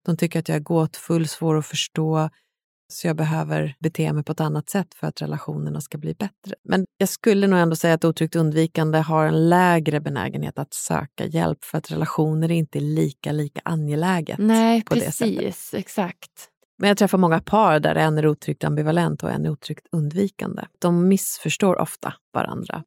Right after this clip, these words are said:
Speaker 1: Där den som är otryggt ambivalent vill ha mer bekräftelse på, det är väl vi, och tycker också ofta mer om,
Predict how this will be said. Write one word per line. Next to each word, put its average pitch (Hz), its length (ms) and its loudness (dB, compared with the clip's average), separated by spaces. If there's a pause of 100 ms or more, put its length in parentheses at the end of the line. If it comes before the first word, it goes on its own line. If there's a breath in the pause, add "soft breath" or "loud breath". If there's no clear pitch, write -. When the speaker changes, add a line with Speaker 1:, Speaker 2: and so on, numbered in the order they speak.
(100)
Speaker 1:
Där 170 140 2
den 160 200 0
som 160 200 -2
är 160 60 4
otryggt 156 320 -2
ambivalent 156 880 -2 (360)
vill 170 220 4
ha 185 360 6
mer 156 380 2
bekräftelse - 880 -6
på, 156 260 -2
det 156 100 2
är 170 180 4
väl 170 200 0
vi, 156 580 -4 (120)
och - 240 -10
tycker - 500 0
också - 320 -2
ofta - 460 -6
mer 147 380 -2
om, 190 480 0